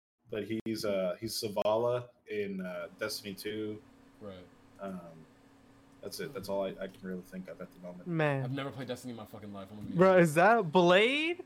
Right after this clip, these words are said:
Speaker 2: That's, no, that's,
Speaker 3: <laughs>
Speaker 2: that's, that's what I'm saying. He looks
Speaker 3: That's
Speaker 2: like
Speaker 3: what,
Speaker 2: Blade,
Speaker 3: that's what
Speaker 2: bro.
Speaker 3: Ricardio said. Is that
Speaker 2: <laughs>
Speaker 3: Blade?
Speaker 1: <laughs>
Speaker 2: Wait, let me boost this shit up for the, for the YouTube viewers, bro. This nigga looks like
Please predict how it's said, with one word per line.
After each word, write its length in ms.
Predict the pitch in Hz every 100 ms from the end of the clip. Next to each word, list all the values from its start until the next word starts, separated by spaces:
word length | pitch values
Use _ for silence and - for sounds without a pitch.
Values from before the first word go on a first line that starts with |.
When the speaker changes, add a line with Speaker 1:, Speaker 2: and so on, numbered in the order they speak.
| -
Speaker 2:
That's, 240 | 170 220 233
no, 160 | 214 196
that's, 280 | - 208 -
Speaker 3:
<laughs> 60 |
Speaker 2:
that's, 320 | 220 214 226 220 - 156 196 - - 285
that's 160 | 175 180
what 200 | 202 165
I'm 60 |
saying. 140 | 190 180
He 120 | 170
looks 100 | 202 196
Speaker 3:
That's 100 | 196
Speaker 2:
like 180 | 220 185
Speaker 3:
what, 120 | 151
Speaker 2:
Blade, 160 | 117 143
Speaker 3:
that's 160 | 185 202
what 60 | 202
Speaker 2:
bro. 120 | 190
Speaker 3:
Ricardio 600 | - 190 185 185 175 170
said. 260 | - 165 165
Is 140 | 160
that 420 | 180 196 202 214
Speaker 2:
<laughs> 0 |
Speaker 3:
Blade? 560 | 202 185 208 247 320 359 - 453 - - - - -
Speaker 1:
<laughs> 20 | -
Speaker 2:
Wait, 1120 | 151 151 147 - 440 403 - - - 202 120
let 160 | 202 127
me 60 |
boost 280 | 113 120 120
this 160 | 117 -
shit 120 | 104
up 60 |
for 220 | 190 - 104
the, 300 | 98 98 -
for 120 | 117
the 60 |
YouTube 360 | 107 113 120 120
viewers, 300 | 104 107 101
bro. 140 | 92 95
This 160 | 120 147
nigga 240 | 135 123
looks 240 | 117 -
like 240 | 117 110